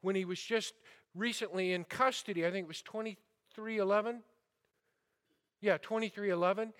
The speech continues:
And the Lord says to him, "You've witnessed to me here, but you've got to witness for me in Rome."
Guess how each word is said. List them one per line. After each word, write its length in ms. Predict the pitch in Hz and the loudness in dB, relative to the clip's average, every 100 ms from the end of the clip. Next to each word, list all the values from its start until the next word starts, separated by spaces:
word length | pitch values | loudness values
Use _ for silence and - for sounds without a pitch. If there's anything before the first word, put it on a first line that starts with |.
| - - - _ - | -20 -20 -20 _ -2
And 160 | 185 | 0
the 80 | 185 | 2
Lord 320 | 202 226 208 | 4 4 4
says 260 | - 240 - | 2 0 0
to 100 | 220 | -4
him, 100 | 190 | -2
"You've 220 | 202 170 | -4 -4
witnessed 400 | 233 254 240 - | -4 -4 -4 -4
to 40 | 226 | -4
me 140 | 208 | -2
here, 220 | 202 233 | 2 2
but 180 | 185 165 | 2 -4
you've 200 | 185 165 | -6 -2
got 180 | 208 190 | 2 4
to 100 | 185 | 2
witness 380 | 185 170 175 - | -2 -4 -6 -8
for 280 | - 175 | -6 -4
me 180 | 170 160 | -2 -4
in 120 | 156 | -6
Rome." 300 | 165 202 170 | -4 -4 -4